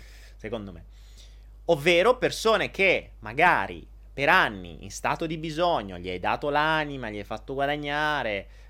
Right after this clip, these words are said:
eh, gli hai dato informazioni, gli hai dato tempo, gli hai dato conoscenze, gli hai dato opportunità, gli hai dato questo, proprio perché gli hai dato tutta sta roba, poi si riprendono un attimo...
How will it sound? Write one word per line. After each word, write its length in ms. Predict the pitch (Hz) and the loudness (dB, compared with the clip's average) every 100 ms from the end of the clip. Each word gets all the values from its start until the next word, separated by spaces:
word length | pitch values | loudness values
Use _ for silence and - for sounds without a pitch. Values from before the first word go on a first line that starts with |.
| - | -4
eh, 380 | 104 101 98 | 0 2 0
gli 60 | 104 | -2
hai 80 | 110 | -2
dato 260 | 127 139 | -2 -2
informazioni, 920 | 151 139 151 151 151 - 156 151 135 | -6 -6 -6 -6 -8 -4 0 0 0
gli 80 | 104 | -4
hai 60 | 107 | -2
dato 300 | 123 - 139 | -2 -4 -6
tempo, 440 | 156 156 139 113 | 0 0 0 -6
gli 100 | 107 | -6
hai 40 | 110 | -2
dato 280 | 135 139 | -2 -2
conoscenze, 840 | 151 151 151 - 160 151 135 120 113 | -6 -6 -8 -4 0 0 -2 -6 -6
gli 100 | 107 | -4
hai 60 | |
dato 240 | 117 151 170 | 2 2 2
opportunità, 760 | - 170 165 170 170 160 151 120 | -4 -6 -4 -8 -6 0 2 2
gli 80 | |
hai 40 | 117 | 2
dato 260 | 170 220 208 | -2 -2 -2
questo, 540 | 185 131 - 165 175 - - | 0 0 -2 -4 -4 -6 -12
proprio 280 | - 392 285 | 2 8 10
perché 300 | 190 170 220 | 8 2 2
gli 60 | 175 | 4
hai 60 | |
dato 180 | 196 220 | 4 4
tutta 220 | 226 226 | 4 2
sta 180 | 196 202 | 2 2
roba, 380 | 185 139 127 170 | 4 2 2 -2
poi 200 | - 339 | 0 -2
si 140 | - | -2
riprendono 600 | 190 196 277 349 320 240 | -6 0 2 2 2 2
un 100 | 190 | 2
attimo... 720 | 160 127 - 165 165 294 415 | 2 0 -2 -4 0 0 -2